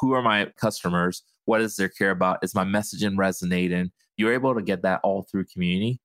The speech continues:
And then also just refinement of content. Content is key.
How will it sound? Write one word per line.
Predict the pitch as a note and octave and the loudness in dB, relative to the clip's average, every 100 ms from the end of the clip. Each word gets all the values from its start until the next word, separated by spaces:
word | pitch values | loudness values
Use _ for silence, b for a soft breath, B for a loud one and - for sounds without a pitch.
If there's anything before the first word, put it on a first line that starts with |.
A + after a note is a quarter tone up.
| - | -2
And | A2 | 2
then | |
also | A2 B2 - G2+ | 2 0 0 -2
just | G2 A2+ A2+ - - | 0 -2 -2 -8 -2
refinement | A2 G#2 A2+ A#2 A#2 | -2 0 0 2 0
of | G#2+ | -2
content. | - - G2 F#2 G2 F#2 | -6 -2 -2 0 -4 -2
Content | A#2 A2+ A#2 G#2+ | -2 0 -2 -4
is | F#2 - | -6 -6
key. | - G2 E2 | -6 -4 -4